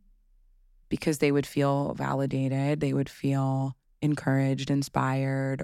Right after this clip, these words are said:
heard, seen, all of those things. And then it's like, not just like, "Okay, well, let me comfort you." It was,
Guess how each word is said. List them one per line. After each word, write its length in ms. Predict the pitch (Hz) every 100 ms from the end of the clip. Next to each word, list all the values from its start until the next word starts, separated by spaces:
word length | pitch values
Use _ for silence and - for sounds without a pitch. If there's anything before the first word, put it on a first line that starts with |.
| - -
heard, 640 | - 147 143 139 139 135
seen, 460 | - 147 139 139 135
all 200 | - 135
of 120 | 127
those 220 | 131 135
things. 360 | - 160 147 131
And 100 | 127
then 140 | 131
it's 100 | 127
like, 280 | - - - _ _ _ - - _
not 180 | 151 151
just 240 | - 143 139
like, 240 | 139 - _ _ -
"Okay, 440 | 226 - 220 202 185
well, 120 | 185
let 120 | -
me 80 | 185
comfort 440 | - 208 196 -
you." 260 | 151 143 143
It 100 | -
was, 460 | 143 147 - -